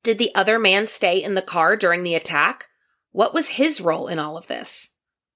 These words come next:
There are also lots of questions surrounding the crime itself. According to Alicia, she didn't hear any words exchanged between Nick and his attacker.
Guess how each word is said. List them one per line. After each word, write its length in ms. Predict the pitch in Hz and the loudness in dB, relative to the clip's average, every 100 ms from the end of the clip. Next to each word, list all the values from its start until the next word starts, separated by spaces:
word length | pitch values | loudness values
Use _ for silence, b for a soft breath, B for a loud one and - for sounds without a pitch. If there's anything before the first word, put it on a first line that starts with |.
| _ - | _ 0
There 160 | 269 | 4
are 180 | 254 269 254 | 4 2 2
also 320 | 311 - 392 | 0 2 0
lots 420 | 233 185 208 - | 2 2 2 0
of 120 | 240 | -6
questions 540 | - 185 - 254 254 247 | -2 0 0 0 -2 -4
surrounding 540 | 220 185 175 185 196 | -2 2 2 0 -2
the 80 | 180 | -4
crime 380 | - 180 170 170 | -4 -4 -4 -6
itself. 600 | 180 - 170 - - - _ b b b b | -10 -8 -8 -8 -16 -20 _ b b b b
According 460 | 220 - 277 359 | -6 2 4 4
to 180 | 392 269 | 0 0
Alicia, 520 | 190 214 240 165 175 - B | 0 0 0 -2 -4 -16 B
she 200 | - 285 | 0 2
didn't 340 | 226 269 359 - | 4 2 0 0
hear 260 | 240 - | 0 0
any 240 | 220 220 302 | 2 4 4
words 400 | 208 180 165 - | 4 4 2 -2
exchanged 720 | - - - 208 160 156 - | -6 -4 0 0 0 -6 -10
between 420 | 196 - 202 180 | -10 -2 -2 0
Nick 220 | 202 220 - | -2 -2 -4
and 120 | 196 | -4
his 140 | 185 | -4
attacker. 560 | 175 - 202 - 73 - | -6 -6 -8 -6 -10 -10